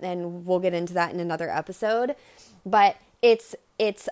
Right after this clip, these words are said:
allowing you to find a way to get the things that you want. It's your reticular activating system. So once you start to put those symbols together, you would be shocked,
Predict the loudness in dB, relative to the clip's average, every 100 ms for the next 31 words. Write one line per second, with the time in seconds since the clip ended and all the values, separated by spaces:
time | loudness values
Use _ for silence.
0 | 0 0 4 6 6 4 0 -2 -4 -2
1 | 0 0 -2 -4 -6 -6 -4 -2 -2 -2
2 | 0 0 -2 -6 -4 -4 -2 -6 -6 -8
3 | -6 -8 -6 -6 -6 -8 -10 -12 -10 -6
4 | -6 -6 -6 -4 -4 -2 -4 -6 -8 -10
5 | -10 -12 -10 -12 -14 -18 _ _ _ _
6 | 4 4 4 0 -4 0 0 -2 -4 -4
7 | 0 0 0 -4 -4 -4 -2 -4 -2 -2
8 | -2 -2 -4 2 4 6 4 0 -4 _
9 | _ _ _ _ -8 -4 -2 -2 -2 -2
10 | -2 -2 -6 0 4 6 4 0 -8 -12